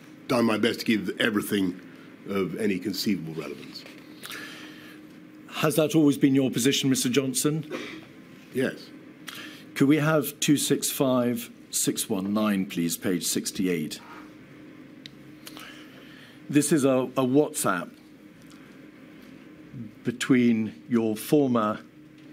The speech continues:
Speaker 2: uh, Permanent Secretary Number Ten, and then latterly Cabinet Secretary, and your principal private secretary, Simon Case, and respectively Martin Reynolds. And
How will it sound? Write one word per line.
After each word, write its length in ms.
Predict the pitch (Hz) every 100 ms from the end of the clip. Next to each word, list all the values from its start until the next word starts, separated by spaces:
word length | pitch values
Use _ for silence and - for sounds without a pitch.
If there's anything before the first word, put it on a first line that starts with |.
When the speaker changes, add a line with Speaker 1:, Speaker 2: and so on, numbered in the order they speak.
| - - - -
Speaker 2:
uh, 380 | 90 90 87 - - -
Permanent 300 | 131 117 104
Secretary 420 | 123 107 104 95
Number 280 | 101 98 101
Ten, 360 | 123 135 123
and 120 | 95
then 360 | 95 95 95 - 110
latterly 580 | 107 - 92 95 90
Cabinet 380 | 90 113 98 90
Secretary, 560 | - 98 87 - 98 95
and 80 | 92
your 160 | 98
principal 520 | 95 - 120 - 101 87 -
private 500 | - 110 92 87 - - - -
secretary, 720 | - - - - 80 80 - - - - - -
Simon 360 | - 101 92
Case, 360 | 90 107 98 -
and 180 | 80 82
respectively 520 | - 98 - 82 80
Martin 420 | 98 92 - 85
Reynolds. 460 | 98 82 76 - - - - - - - - - -
And 320 | 123 123